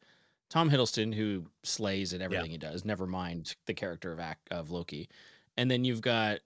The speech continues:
Speaker 1: um, Mobius, who's in, like, both of them have had a full season to flesh out their characters, and then you've got this guy standing in their room to try to, like, c-, be even close to on par with them. And I don't think he nails it in this
Speaker 2: Mm.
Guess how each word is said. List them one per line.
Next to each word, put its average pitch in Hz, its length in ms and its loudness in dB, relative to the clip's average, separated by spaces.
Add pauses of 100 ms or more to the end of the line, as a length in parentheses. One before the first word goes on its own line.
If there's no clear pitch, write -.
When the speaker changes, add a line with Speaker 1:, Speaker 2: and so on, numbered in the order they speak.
(380)
Speaker 1:
um, 92 760 -2
Mobius, 110 640 2
who's 101 480 -2
in, 104 220 -4 (280)
like, 110 260 0
both 135 260 2
of 151 100 2
them 151 140 4
have 123 100 2
had 117 120 4
a 98 40 -4
full 127 220 -2
season 107 380 -2
to 92 60 -4
flesh 110 300 0
out 101 120 -2
their 90 120 -4
characters, 80 680 -6
and 98 120 -4
then 98 120 -4
you've 92 100 -8
got 104 180 -2
this 95 120 -4
guy 95 140 -4
standing 90 380 -4
in 87 100 -8
their 85 120 -10
room 82 300 -10
to 87 80 -10
try 78 200 -6
to, 76 80 -8
like, 69 320 -12 (1600)
c-, 233 60 -2
be 123 260 0
even 110 200 2
close 117 320 4
to - 80 -4
on 92 220 -6
par 92 240 0
with 85 180 -4
them. 76 180 -8
And 95 180 -4
I 127 40 2
don't 165 260 2
think 110 360 -4
he - 220 -8
nails 85 520 -6
it 101 160 -4
in 95 200 -6
this 90 320 -4
Speaker 2:
Mm. 120 60 6